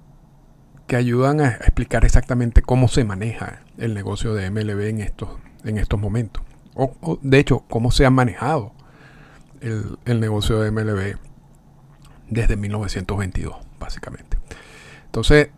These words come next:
no quiero que se intimiden, no quiero que les dé miedo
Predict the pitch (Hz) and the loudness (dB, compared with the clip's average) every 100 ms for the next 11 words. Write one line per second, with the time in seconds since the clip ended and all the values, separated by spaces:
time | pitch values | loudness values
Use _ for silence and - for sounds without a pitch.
0 | - - - - - - - - - 139 | -20 -20 -20 -20 -20 -20 -20 -20 -10 -6
1 | 120 113 113 120 127 - - 147 156 156 | -2 -2 0 0 -2 -2 4 4 4 2
2 | 143 139 135 147 151 135 123 123 - - | 0 0 2 4 6 4 2 -4 -10 -16
3 | - - - - - - - 120 113 110 | -14 -16 -18 -20 -18 -16 -8 -4 -4 -2
4 | 120 110 98 95 - - - - - - | -2 -2 -4 -10 -18 -20 -20 -20 -20 -20
5 | - 107 101 107 110 117 117 117 117 110 | -12 -6 -4 -4 -2 -2 0 0 0 -2
6 | 98 | -6